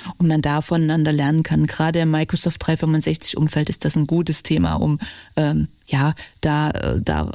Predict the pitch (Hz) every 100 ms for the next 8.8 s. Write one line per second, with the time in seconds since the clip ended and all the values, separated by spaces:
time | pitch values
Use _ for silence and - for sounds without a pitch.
0 | - 156 160 - 170 160 165 160 156 156
1 | - - - 190 - 160 170 156 156 185
2 | 202 175 - 170 165 165 - - 170 160
3 | - - - 78 - - - - - 180
4 | 220 247 214 202 233 180 170 185 202 -
5 | 165 165 - 175 170 - 180 185 156 170
6 | 170 170 170 170 170 - 160 - - -
7 | 156 160 - 175 190 175 - 170 - -
8 | 139 135 151 - 147 - 143 143